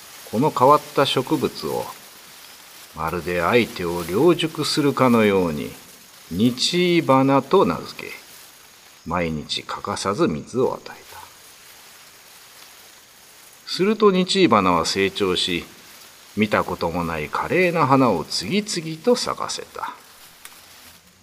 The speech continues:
やがてその花を一目見たいという人たちが対岸の宮古島、下地島からも押し寄せてきた。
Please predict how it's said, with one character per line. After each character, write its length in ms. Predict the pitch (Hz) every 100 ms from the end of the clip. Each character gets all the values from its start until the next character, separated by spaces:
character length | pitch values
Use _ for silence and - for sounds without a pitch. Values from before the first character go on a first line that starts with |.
| -
や 100 | 98
が 100 | 98
て 100 | 95
そ 140 | 92 107
の 120 | 110
花 240 | 107 123
を 100 | 110
一 220 | - -
目 140 | 131 110
見 120 | 90
た 160 | 143 123
い 100 | -
と 120 | 82
い 80 | 120
う 120 | 101
人 220 | - 104
た 120 | 87
ち 120 | -
が 140 | 76 69
対 280 | - 104 147
岸 80 | 143 131 127 117
の 120 | 98
宮 320 | 85 110 120
古 200 | - 95
島、 380 | 82 73 64 - - - -
下 400 | - - 226 165
地 160 | 156
島 280 | 139 143 139
か 140 | 131 131
ら 120 | 123
も 200 | - -
押 80 | -
し 140 | -
寄 80 | -
せ 120 | -
て 120 | -
き 100 | -
た。 120 | -